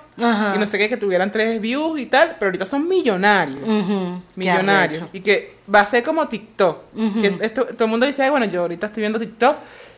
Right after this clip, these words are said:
Speaker 2: y TikTok es un contenido capaz llevado por los centennials de la, de mala manera, porque además
Speaker 1: Ujú.
Speaker 2: es reggaetón, culo,
Speaker 1: Sí, sí.
Speaker 2: chancletas, rancho y tal.
Speaker 1: <laughs>
Speaker 2: Pero esos carajitos están, tienen no sé cuántas vistas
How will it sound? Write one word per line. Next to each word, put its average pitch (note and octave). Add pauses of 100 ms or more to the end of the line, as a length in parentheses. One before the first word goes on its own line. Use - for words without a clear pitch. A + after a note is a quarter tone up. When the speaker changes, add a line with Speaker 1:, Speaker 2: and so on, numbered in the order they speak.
Speaker 2:
y G3+
TikTok F#3+
es A3
un A3+
contenido G#3+
capaz F#3
llevado G3+
por A3
los G3+
centennials F3
de G#3+
la, G#3
de E3+
mala E3
manera, G#3
porque A3+
además G#3+
Speaker 1:
Ujú. F#3
Speaker 2:
es F#3
reggaetón, G3+
culo, G#3
Speaker 1:
Sí, -
sí. G#3
Speaker 2:
chancletas, F#3+
rancho G#3
y A3
tal. C#4
Speaker 1:
<laughs> -
Speaker 2:
Pero A#3+
esos A#3
carajitos C#4+
están, G#3+
tienen A3+
no D4
sé D#4
cuántas C#4
vistas D4